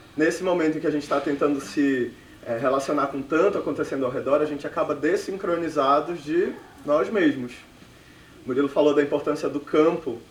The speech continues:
esse campo, ele é nada mais do que a gente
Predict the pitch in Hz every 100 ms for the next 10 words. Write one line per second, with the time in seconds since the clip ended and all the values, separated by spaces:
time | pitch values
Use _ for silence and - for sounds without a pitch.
0 | - - - 208 - - 208 233 233 185
1 | 170 165 190 214 190 165 190 175 185 -
2 | 175 185 175 180 - 214 208